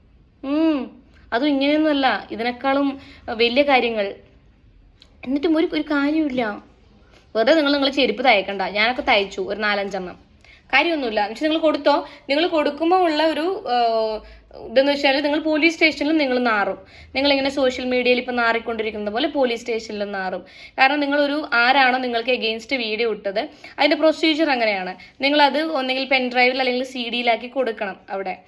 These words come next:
അപ്പോൾ അതിനകത്ത് നമ്മളിപ്പോൾ ഞാൻ, ഞാൻ മാത്രമാണ് വീഡിയോ ക്ലിപ്പ് സൈഡിൽ ആഡ് ചെയ്യാത്തത്. ബാക്കി ഏകദേശം ആൾക്കാരും വീഡിയോ ക്ലിപ്പ് സൈഡിൽ ആഡ് ചെയ്യുന്നുണ്ട്. അതിലുണ്ട്,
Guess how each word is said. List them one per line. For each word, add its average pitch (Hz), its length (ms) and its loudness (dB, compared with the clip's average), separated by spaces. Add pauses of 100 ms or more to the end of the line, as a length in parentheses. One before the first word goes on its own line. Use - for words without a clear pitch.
(400)
അപ്പോൾ 302 140 0
അതിനകത്ത് 262 500 0
നമ്മളിപ്പോൾ 247 520 -2
ഞാൻ, 262 380 0
ഞാൻ 262 200 0
മാത്രമാണ് 269 420 0
വീഡിയോ 247 320 0
ക്ലിപ്പ് 269 260 -6
സൈഡിൽ 233 440 -2
ആഡ് 220 240 2
ചെയ്യാത്തത്. 196 500 -6 (320)
ബാക്കി 233 260 0
ഏകദേശം 269 380 -2
ആൾക്കാരും 240 380 -2
വീഡിയോ 240 280 -6
ക്ലിപ്പ് 269 280 -6
സൈഡിൽ 226 360 -2
ആഡ് 202 180 0
ചെയ്യുന്നുണ്ട്. 202 300 -4
അതിലുണ്ട്, 277 640 0